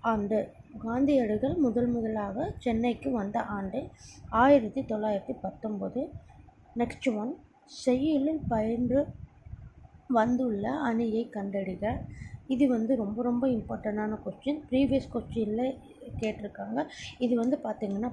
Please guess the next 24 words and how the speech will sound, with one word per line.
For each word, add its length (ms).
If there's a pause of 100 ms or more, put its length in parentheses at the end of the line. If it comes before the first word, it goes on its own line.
பாஸ்டு 520
ஒரு 180
three 220
years 260
கொஸ்டின்ஸில் 580
வந்து 180
கேட்டிருக்காங்க. 580 (420)
So, 160
மறக்காம 460
இதை 120
note 280
பண்ணி 160
வச்சுக்கோங்க 440
friends, 340
ரொம்ப 260
important. 560 (600)
தீயினால் 640
சுட்ட 400 (100)
புண் 260 (120)
உள்ளாரும் 680 (120)
ஆறாதே, 520 (140)
நாவினால் 640
சுட்ட 360
வடு. 300